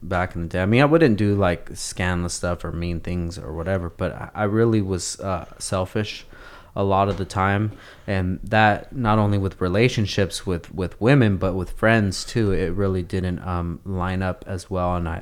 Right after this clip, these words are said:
I caught myself just, like, always going through some kind of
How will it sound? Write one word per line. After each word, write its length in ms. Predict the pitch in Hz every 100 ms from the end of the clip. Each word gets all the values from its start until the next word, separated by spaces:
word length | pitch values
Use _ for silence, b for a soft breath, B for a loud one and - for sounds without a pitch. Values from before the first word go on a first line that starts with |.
| -
I 100 | 98
caught 300 | - 110 -
myself 600 | 90 - 90 87 - -
just, 380 | 101 82 - - B B B B B B B -
like, 160 | 135
always 320 | 156 185 147
going 420 | 107 120 131 123 110
through 440 | 113 107 98 101
some 320 | - 131 127
kind 320 | 110 110 98
of 180 | 98 95